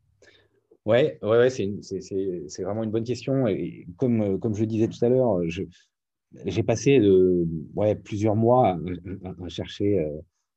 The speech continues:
avec, euh, avec mon associé Nicolas Cohen, euh, des idées après avoir quitté Etsy. Et, et, et je,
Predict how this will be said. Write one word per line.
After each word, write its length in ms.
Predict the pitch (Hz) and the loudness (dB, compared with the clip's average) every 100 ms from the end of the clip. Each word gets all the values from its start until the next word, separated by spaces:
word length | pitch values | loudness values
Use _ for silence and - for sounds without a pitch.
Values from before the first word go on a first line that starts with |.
| _ | _
avec, 400 | 80 82 85 87 | -12 -8 -8 -8
euh, 280 | 80 76 76 71 65 | -8 -8 -10 -14 -14
avec 180 | 85 87 | -14 -12
mon 100 | 90 | -12
associé 260 | 82 - 92 | -12 -10 -10
Nicolas 260 | 85 87 | -8 -10
Cohen, 340 | 87 98 98 85 | -8 -8 -6 -8
euh, 120 | 73 - _ _ - - | -12 -18 _ _ -20 -20
des 420 | - 73 76 92 101 | -20 -12 -6 -4 0
idées 320 | 107 120 117 | 2 4 2
après 400 | 95 - - 110 | -4 -6 -2 0
avoir 220 | 95 87 | 2 -2
quitté 260 | 87 - 95 | -6 -4 -4
Etsy. 280 | 87 90 85 _ _ _ _ _ _ | -4 -14 -16 _ _ _ _ _ _
Et, 100 | 87 | -6
et, 360 | 95 82 95 - | -4 -4 -6 -8
et 20 | |
je, 180 | 90 - | -10 -12